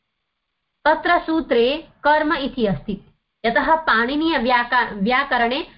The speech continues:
अनुवृत्तिव्यवस्था वर्तते। नाम, पूर्वस्मात् सूत्रात् उत्तरस्मिन् सूत्रे शब्दानाम् अनुवृत्तिः क्रियते। तयैव व्यवस्थया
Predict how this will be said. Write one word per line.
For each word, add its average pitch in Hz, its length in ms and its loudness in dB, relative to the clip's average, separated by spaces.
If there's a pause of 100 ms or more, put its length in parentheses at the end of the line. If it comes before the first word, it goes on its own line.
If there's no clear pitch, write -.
(220)
अनुवृत्तिव्यवस्था 277 1040 0
वर्तते। 180 500 -2 (300)
नाम, 269 180 2
पूर्वस्मात् 269 840 -2
सूत्रात् 240 560 0 (680)
उत्तरस्मिन् 285 720 0
सूत्रे 254 580 0 (880)
शब्दानाम् 247 680 0
अनुवृत्तिः 262 680 0
क्रियते। 277 640 -2 (1040)
तयैव 330 680 0
व्यवस्थया 269 1000 -2